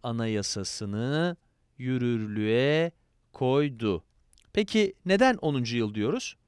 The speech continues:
Hatırlayın, o dönemde devrim takvimi kullanılıyordu. O yılda devrim takvimine göre devrimin onuncu yılıydı.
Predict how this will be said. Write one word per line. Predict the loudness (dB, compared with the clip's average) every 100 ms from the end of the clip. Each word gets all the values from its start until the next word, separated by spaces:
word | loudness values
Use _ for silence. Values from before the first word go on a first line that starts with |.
| _ _ _ _ _ _ _
Hatırlayın, | 0 4 4 4 2
o | 0
dönemde | 0 2 2 6
devrim | 6 8 6
takvimi | 4 2 2 -6
kullanılıyordu. | -4 -2 0 0 0 0 0 -4 -8 _ _ _ _
O | 4
yılda | 6 6 2 4
devrim | 4 6 4
takvimine | 2 0 -2 -4 -4
göre | 0 0 4
devrimin | 4 4 0 0
onuncu | 0 0 0 2
yılıydı. | 2 2 -2 -4